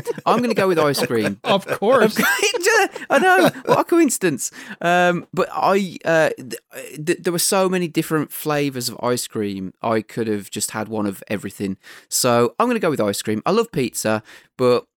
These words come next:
Speaker 2: I, you know, it, it is quite filling and quite, you know, kind of weighs you down and, but after a bit. So I'm gonna go with ice cream.
Speaker 1: All right. Dave,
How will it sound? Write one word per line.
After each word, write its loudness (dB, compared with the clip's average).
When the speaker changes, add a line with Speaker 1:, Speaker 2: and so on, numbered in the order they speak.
Speaker 2:
I, 0
you -10
know, -2
it, -18
it -6
is -2
quite -6
filling -6
and -4
quite, -10
you -10
know, -8
kind -12
of -12
weighs -8
you -10
down -8
and, -8
but -10
after -12
a -20
bit. -6
So -2
I'm 0
gonna 0
go -2
with -2
ice -6
cream. -8
Speaker 1:
All -6
right. -2
Dave, -2